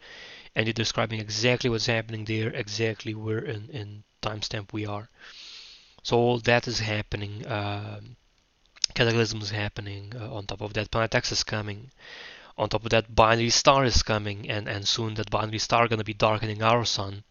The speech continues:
And about that, uh, uh, Pastor Paul, if I remember correctly, and Mike, in description again, me and Twitter, I shared those videos as well, so you can do research of that one. Uh,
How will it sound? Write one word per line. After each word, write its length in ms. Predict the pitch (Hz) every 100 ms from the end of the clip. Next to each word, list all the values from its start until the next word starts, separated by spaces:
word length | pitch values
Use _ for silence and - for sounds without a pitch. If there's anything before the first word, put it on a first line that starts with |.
| _ _ - - - - - - - - - 104
And 100 | 110
about 280 | 107 104
that, 500 | 110 110 110 107 -
uh, 40 | 107
uh, 960 | 104 104 101 104 104 113 110 101 104 104 120 _ _ _
Pastor 340 | - 104 - 104 _
Paul, 460 | - 135 120 107 107
if 100 | -
I 80 | 107
remember 240 | 107 104
correctly, 460 | 110 107 - 110 -
and 200 | 101 104
Mike, 460 | 120 101 104 - - - - - - - -
in 100 | 120
description 520 | 107 - 117 - 117
again, 320 | 104 117 110
me 100 | 107
and 200 | 107 107
Twitter, 260 | - 117 107
I 120 | 104
shared 260 | 101 107 107 -
those 180 | 104
videos 300 | - 110 98
as 160 | 107 98
well, 220 | 123 113
so 120 | -
you 80 | 107
can 300 | - 104 107 _ _ _ 117
do 120 | 107
research 440 | 104 104 110 -
of 120 | 101
that 280 | 101 117 -
one. 220 | 98 107 - _ - - - - - - - - - - - _ _ _ _ _ - -
Uh, 340 | 110 101